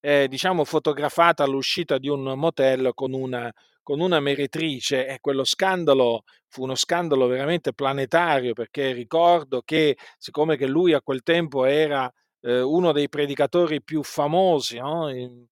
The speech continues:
e li chiamavano i televangelisti, era uno dei televangelisti più famosi a quel tempo che riusci-, che riusciva a riempire molti, molti stadi,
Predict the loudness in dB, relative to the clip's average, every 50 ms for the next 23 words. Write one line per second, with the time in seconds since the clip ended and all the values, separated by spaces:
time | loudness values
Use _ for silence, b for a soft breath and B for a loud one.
0 | _ B B B B B B -12 -10 -8 -8 -8 -8 -8 -10 -8 -6 -4 -2 0
1 | 2 2 4 2 2 0 -2 0 2 4 6 6 6 6 4 2 0 -2 -2 -2
2 | 0 2 2 4 4 4 2 2 0 -4 -6 -6 B B B B B B -2 2
3 | 4 4 6 6 4 4 6 4 4 4 2 2 2 2 2 2 0 0 -2 -2
4 | -2 -2 -2 -4 -6 -6 -8 -6 -2 -2 0 2 2 2 2 2 0 0 0 0
5 | -4 -4 -2 0 0 0 0 0 -2 -4 -4 -2 -2 -2 -2 -2 -4 -4 -4 -6
6 | -8 -10 -12 -10 -8 -8 -6 -6 -4 -4 -2 0 2 2 2 2 0 -4 -8 -8
7 | -6 -4 -2 0 0 2 4 6 6 6 4 2 -2 -6 -4 -2 -2 -4 -6 _
8 | B B B B B B B B 6 6 6 6 4 2 4 4 4 6 6 6
9 | 6 6 4 2 0 0 -2